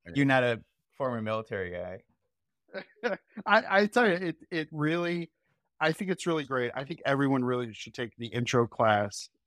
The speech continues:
Speaker 3: You just get to be goofy, right? You just get to do weird things. And really, one of the first things you'll do in that class is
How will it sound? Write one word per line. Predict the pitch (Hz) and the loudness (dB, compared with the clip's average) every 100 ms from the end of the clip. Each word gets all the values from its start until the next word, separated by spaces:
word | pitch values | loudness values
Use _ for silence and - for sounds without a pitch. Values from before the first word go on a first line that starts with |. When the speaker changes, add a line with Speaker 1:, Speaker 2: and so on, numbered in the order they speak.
| _ - | _ 0
Speaker 3:
You | 202 | 4
just | 208 277 | 4 4
get | - 269 | 2 2
to | 262 | 2
be | - 247 - | 2 0 6
goofy, | 285 294 - 92 76 | 6 6 0 -4 2
right? | 143 165 220 | 8 8 6
You | |
just | 202 254 - | 0 -2 0
get | 262 | 0
to | 247 | 0
do | - 254 | 2 2
weird | 220 233 233 - | 4 4 4 4
things. | 233 170 104 | 4 2 0
And | 147 151 _ _ _ _ _ | -2 -2 _ _ _ _ _
really, | 170 214 285 | 6 8 10
one | 208 196 | 8 6
of | |
the | 190 | 4
first | 180 202 - | 2 0 0
things | 208 | 0
you'll | 185 | 0
do | 170 240 | 0 -2
in | 202 | 0
that | 131 | -2
class | - 117 117 - | -2 0 -2 -4
is | 131 127 | -12 -14